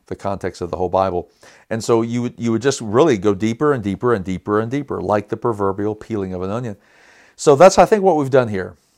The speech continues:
And so we've got two verses left. And as hard as I tried, uh, not, maybe not <laughs> listening very well to the Holy Spirit,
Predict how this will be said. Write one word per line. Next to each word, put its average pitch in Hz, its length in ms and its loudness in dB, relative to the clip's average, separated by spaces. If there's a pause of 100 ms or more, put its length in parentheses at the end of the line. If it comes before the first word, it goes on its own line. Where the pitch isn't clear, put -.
(320)
And 117 140 -8
so 127 200 2
we've 123 160 -2
got 123 200 0
two 147 120 -2
verses 113 400 -2
left. - 440 -10
And 104 340 -12 (500)
as 104 220 -6 (440)
hard 156 460 6
as 151 140 4
I 151 100 8
tried, 110 500 6 (600)
uh, - 240 -10
not, 117 400 -4
maybe 123 260 -4
not 123 180 -4
<laughs> 123 120 2
listening 123 420 0
very 110 200 2
well 104 260 2
to 113 100 -8
the 107 100 0
Holy 104 180 0
Spirit, 104 420 -4